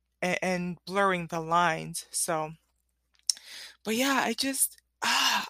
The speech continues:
I felt bad. I'm not even done watching the full video yet. Um, I got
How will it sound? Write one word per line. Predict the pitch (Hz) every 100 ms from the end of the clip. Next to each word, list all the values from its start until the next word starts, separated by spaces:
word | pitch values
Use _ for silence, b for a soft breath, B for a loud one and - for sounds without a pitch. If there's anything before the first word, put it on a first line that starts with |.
| -
I | -
felt | - 202 202 196 _
bad. | 185 170 180 185
I'm | - 233
not | 226 220
even | 196 196
done | 180 185
watching | 190 190 180
the | 175
full | - 180 165
video | 180 180 190
yet. | 196 196 202 - B B B B -
Um, | 190 180 170 165 165 -
I | 190
got | - 185 180